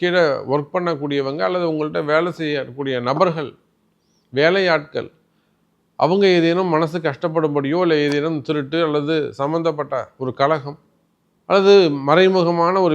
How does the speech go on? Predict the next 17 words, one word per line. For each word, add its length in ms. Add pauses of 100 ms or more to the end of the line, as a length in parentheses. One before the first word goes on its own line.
(120)
விஷயங்களை 420
செஞ்சிருக்கலாம். 640 (880)
அப்ப 240
இது 80 (100)
எல்லாமே 500 (580)
குரு 260 (280)
வக்ரம் 500
அடைந்ததால் 680 (960)
உங்களுக்கு 440
நடக்க 260 (100)
வேண்டிய 360 (180)
விஷயங்கள் 680
எல்லாம் 340 (280)
கொஞ்சம் 500
கிறுக்குத்தனமாக 920 (1300)
அல்லது 360 (380)
மாறுபட்டதாக 1040